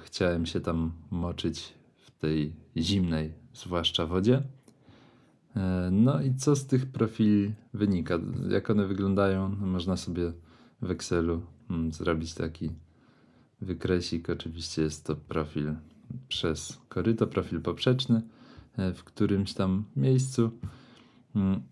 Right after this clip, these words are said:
no i dzięki temu taka główna dla mnie wartość tych pomiarów to to, że mamy tutaj rzędne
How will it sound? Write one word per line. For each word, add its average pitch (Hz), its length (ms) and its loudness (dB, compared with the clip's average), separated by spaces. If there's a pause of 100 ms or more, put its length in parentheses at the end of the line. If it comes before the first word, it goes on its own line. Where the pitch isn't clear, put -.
(320)
no 160 200 4
i 156 80 4
dzięki 156 320 2
temu 147 580 4 (640)
taka 120 320 4
główna 113 920 8 (220)
dla 113 260 6
mnie 113 220 10
wartość 113 840 2
tych 104 180 -4
pomiarów 113 680 4
to 107 120 2
to, 101 500 4
że 95 200 2
mamy 90 840 0 (760)
tutaj 90 520 2
rzędne 87 840 2